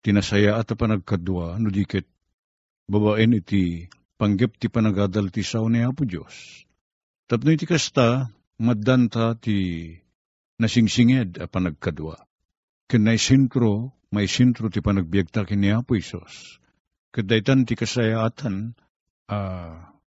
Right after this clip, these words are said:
kasasaad no maaramid a kasta. Pagsaritaan taman ti gapuanan ni Apo Diyos, iti pinarsuan na ti lubong. Dito'y umuna a libro ti Biblia,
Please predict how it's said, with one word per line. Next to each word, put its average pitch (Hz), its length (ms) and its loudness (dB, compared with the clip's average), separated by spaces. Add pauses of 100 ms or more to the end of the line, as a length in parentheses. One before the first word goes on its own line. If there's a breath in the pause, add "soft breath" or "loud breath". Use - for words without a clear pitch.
(140)
kasasaad 113 880 -2
no 107 160 0
maaramid 98 800 -2
a - 80 -12
kasta. - 480 -16 (720)
Pagsaritaan 180 640 2
taman 147 400 6
ti 92 560 2 (880)
gapuanan 131 720 2
ni 113 100 2
Apo 110 320 -2
Diyos, 107 380 0
iti 98 180 0
pinarsuan 104 640 -4
na 98 80 -6
ti 101 160 -6
lubong. 107 540 -4 (720)
Dito'y 156 720 2
umuna 151 400 4
a 120 80 0
libro 104 320 2
ti 90 320 -4
Biblia, 82 580 -2